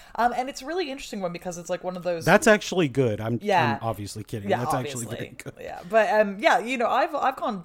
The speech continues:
Speaker 1: like, digging around, kind of, like, trying to find things on this. And it's, like, one of those
Speaker 2: Mm-hmm.
Speaker 1: things that just doesn't even really come up in the literature. Like, it comes up all the time in, like, fantasy literature, right?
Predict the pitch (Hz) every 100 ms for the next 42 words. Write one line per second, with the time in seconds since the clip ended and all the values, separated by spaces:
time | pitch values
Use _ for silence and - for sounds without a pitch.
0 | - 202 190 170 208 175 196 240 135 -
1 | - 190 160 165 165 - 175 165 151 185
2 | 226 190 165 147 147 165 226 233 285 302
3 | 453 494 - 359 339 240 233 - 165 202
4 | 254 233 214 196 185 - 170 185 214 156
5 | 165 185 - 170 175 175 - 233 247 -
6 | 202 185 180 165 165 165 156 - - -
7 | - - 226 214 202 - 160 147 123 127
8 | - - 165 - - 143 143 -